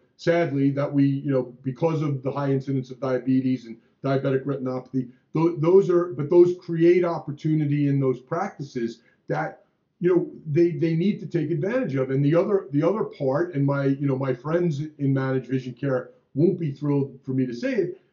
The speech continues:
but if you think about it, you have over a hundred and sixty million Americans covered by some form of a, of a managed vision care plan. And, and when you look at the total number of exams given in the year,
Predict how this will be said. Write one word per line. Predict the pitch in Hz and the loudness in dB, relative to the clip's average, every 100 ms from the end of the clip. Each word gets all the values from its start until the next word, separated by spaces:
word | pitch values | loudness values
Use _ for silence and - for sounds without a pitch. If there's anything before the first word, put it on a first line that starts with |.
| _ | _
but | 170 | 0
if | 170 | 0
you | 175 | -2
think | 165 - 240 233 | -4 -2 -4 -2
about | 165 151 147 | -2 -2 -2
it, | 139 | -4
you | 151 147 | -2 -2
have | 165 170 - | -2 -4 2
over | 196 240 226 | 2 2 -2
a | 180 | -2
hundred | 160 185 185 | -2 -4 -4
and | 147 | -8
sixty | - 175 - 170 | -4 -6 -4 -4
million | 143 143 156 160 147 | 0 0 -2 -2 -2
Americans | 135 175 214 - 127 123 - _ _ - | -2 -2 -4 -6 -8 -8 -10 _ _ -8
covered | - 233 240 151 | -4 0 0 0
by | 143 135 | -2 -4
some | - 170 175 - | -2 -2 -2 -4
form | - 156 165 156 | -6 -2 0 0
of | 143 | 0
a, | 139 131 - _ _ 139 | 0 -2 -8 _ _ -2
of | 143 | 2
a | |
managed | 139 147 165 139 127 | 2 0 -2 -4 -2
vision | 226 254 | 0 -2
care | - 139 - | -2 -6 -6
plan. | - 123 123 | -8 -6 -2
And, | 135 143 - | -2 -2 -2
and | 156 151 - _ _ | -2 -2 -4 _ _
when | 151 170 | 0 2
you | 165 | 4
look | 180 185 | 2 2
at | 190 | -2
the | 165 | -2
total | 147 - 180 185 185 | -8 0 4 6 4
number | 175 170 170 156 | 2 0 0 -2
of | 139 | -4
exams | 127 170 214 254 | -2 -2 -2 -4
given | - 139 135 127 | -2 0 0 0
in | 123 | -4
the | 123 | -4
year, | 117 123 143 156 | -4 -2 -4 -6